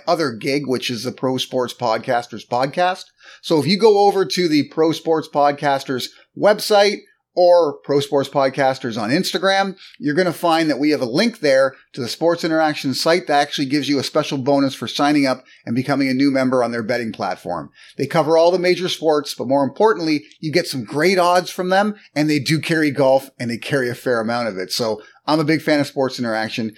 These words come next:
If you haven't found your favorite betting platform, give them a try. Next, I'm gonna go into Jin Young Ko. Jin Young Ko has really been kind of fighting her way back. It looks to me like she wants to get back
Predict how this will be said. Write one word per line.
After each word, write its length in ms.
If 80
you 120
haven't 300
found 220
your 120
favorite 400
betting 240
platform, 560
give 220
them 140
a 40
try. 460
Next, 460
I'm 140
gonna 140
go 200
into 140
Jin 260
Young 240
Ko. 480
Jin 220
Young 240
Ko 320
has 240
really 440
been 280
kind 200
of 120
fighting 400
her 120
way 220
back. 400
It 80
looks 240
to 100
me 160
like 140
she 140
wants 260
to 80
get 180
back 300